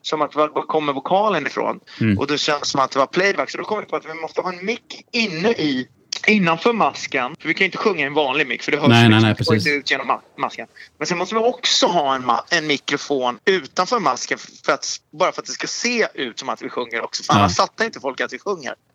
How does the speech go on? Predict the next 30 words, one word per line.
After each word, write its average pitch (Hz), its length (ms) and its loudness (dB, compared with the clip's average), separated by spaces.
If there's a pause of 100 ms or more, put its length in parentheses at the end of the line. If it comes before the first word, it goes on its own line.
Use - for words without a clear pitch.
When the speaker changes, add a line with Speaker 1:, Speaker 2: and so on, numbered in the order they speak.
(120)
Speaker 1:
Ja, 160 160 0
men 170 120 -4
och 175 120 2
alla 165 200 0
såna 160 160 -6
här 135 60 -4
grejer. 143 240 0
Ja, 160 60 0 (120)
det 175 60 -4
har - 20 -4
varit 175 160 -6
mycket, 165 760 -2 (160)
mycket 190 480 -4
pyssel 190 460 -4
med 139 180 -2
det 120 60 0
där. 117 180 0 (280)
Speaker 2:
Ja. 107 80 2
Speaker 1:
Och 98 80 4
så 123 100 4
blir 160 140 2
det 160 80 2
såna 156 100 -2
här 143 60 2
grejer. 143 180 4
Ja, 170 100 -2
hur 180 200 -2
ska - 160 -6
vi 185 60 -4
göra 180 100 -6